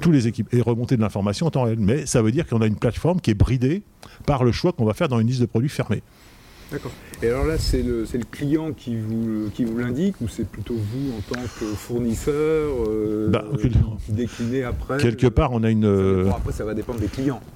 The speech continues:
Speaker 1: on a,
Speaker 2: Les clients
Speaker 1: on,
Speaker 2: qui sont
Speaker 1: on,
Speaker 2: formés,
Speaker 1: c'est,
Speaker 2: les clients qui le sont
Speaker 1: c'est,
Speaker 2: moins.
Speaker 1: ça, c'est une, c'est la première chose, évi-, évidemment. Et on a, on a un rôle de co-création, je vais dire, avec le client, dans la mesure où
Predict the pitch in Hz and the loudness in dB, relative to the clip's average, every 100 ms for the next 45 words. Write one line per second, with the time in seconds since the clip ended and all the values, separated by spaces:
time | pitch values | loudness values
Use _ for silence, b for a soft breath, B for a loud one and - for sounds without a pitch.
0 | - - 101 110 - 104 107 110 107 101 | -8 0 2 2 0 0 0 0 -2 -2
1 | - - 127 101 101 - 104 131 - 101 | 0 0 0 -2 -2 -2 -4 -6 -6 -6
2 | 101 98 92 87 101 127 107 143 131 117 | -4 -4 -4 -4 -4 -4 0 0 2 2
3 | 101 90 101 95 87 107 101 98 104 87 | 2 2 0 0 0 0 0 2 0 0
4 | 87 87 87 82 90 87 90 113 151 B | 0 0 0 2 2 2 2 0 -2 B
5 | B B - 92 101 101 95 85 90 95 | B B 2 4 4 4 2 0 2 2
6 | 95 90 101 120 101 98 135 123 - 113 | 4 4 4 4 4 0 0 0 0 -2
7 | 98 135 127 92 101 104 92 95 - 98 | 0 -2 0 2 2 2 0 -4 0 0
8 | 160 - - - - - - - 123 107 | 0 -4 -16 -20 -20 -20 -20 -6 0 0
9 | 104 98 117 156 123 | 2 2 4 4 4